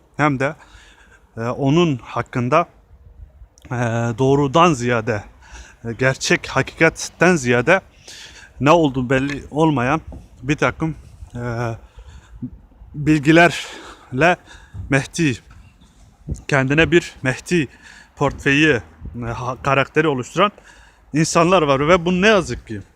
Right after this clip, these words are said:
bu, e, yani bir varsa,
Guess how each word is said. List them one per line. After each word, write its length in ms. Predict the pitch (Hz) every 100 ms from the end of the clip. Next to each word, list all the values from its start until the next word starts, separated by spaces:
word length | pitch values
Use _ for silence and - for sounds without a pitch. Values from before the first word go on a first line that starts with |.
| - - _ _ - - - - -
bu, 480 | 127 110 156 185 156 - - - - -
e, 40 |
yani 520 | 120 120 127 139 147 151
bir 160 | 160 - - -
varsa, 580 | 135 208 - - 135